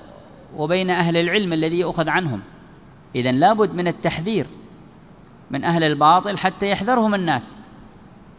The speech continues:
وكما يقال في ما هو دون ذلك فهذا من باب أولى وأشد. بعض الناس لا يستنكر إذا قيل: "هذا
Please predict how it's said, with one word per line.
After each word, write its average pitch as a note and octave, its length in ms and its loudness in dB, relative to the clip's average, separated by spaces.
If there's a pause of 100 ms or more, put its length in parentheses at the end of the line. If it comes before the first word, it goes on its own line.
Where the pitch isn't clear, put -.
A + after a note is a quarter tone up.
(420)
وكما F3 680 6
يقال G#3 640 4 (1120)
في E3 460 0 (720)
ما E3+ 240 2
هو E3+ 260 4
دون E3+ 260 0
ذلك C#3+ 420 2 (520)
فهذا D#3 420 2
من C#3+ 220 0
باب D#3+ 220 2
أولى F3+ 380 0
وأشد. E3 380 -2 (1300)
بعض F#3 280 6
الناس G3+ 460 2
لا A#3+ 220 6
يستنكر E3+ 500 2
إذا D#3 220 2
قيل: F#3+ 400 0 (1300)
"هذا F3+ 600 2